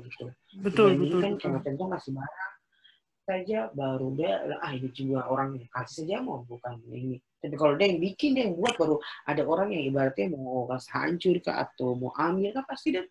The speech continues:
Speaker 1: marah toh, karena dia
Speaker 2: Iya.
Speaker 1: bilang, "Ah, ini satu barang saya yang buat, saya ini," ya, kayak gitu. Jadi ya, setelah survei, dan kita juga harus melibatkan, eh, warga, kayak gitu. Tapi
Speaker 2: Ada rasa
Speaker 1: kalau
Speaker 2: kepemilikan
Speaker 1: untuk
Speaker 2: lah ya,
Speaker 1: teman-teman
Speaker 2: istilahnya.
Speaker 1: Iya, betul, supaya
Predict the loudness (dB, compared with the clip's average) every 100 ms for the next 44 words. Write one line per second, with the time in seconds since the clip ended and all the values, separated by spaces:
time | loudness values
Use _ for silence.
0 | _ -20 _ _ _ -2 2 2 2 -2
1 | -4 -4 0 0 2 2 4 4 4 0
2 | -4 -6 -6 -8 -8 0 0 0 -2 -2
3 | 0 0 -2 -4 -6 -4 -4 2 2 2
4 | -2 2 2 2 -8 _ _ -20 -20 _
5 | -20 -20 -6 -2 -2 -4 -6 -4 -2 -2
6 | -4 0 0 0 -4 -12 -16 -6 0 2
7 | 2 0 -6 -6 -8 -6 -6 -6 -8 -20
8 | -20 _ _ -4 -4 -4 -4 0 0 0
9 | -2 -4 -4 -6 -12 -8 -6 -6 -6 -10
10 | -12 _ -20 _ _ 0 6 6 6 6
11 | 4 6 8 10 8 6 4 6 6 6
12 | 6 2 0 -2 -2 -6 -14 -10 4 10
13 | 12 12 8 8 10 10 10 10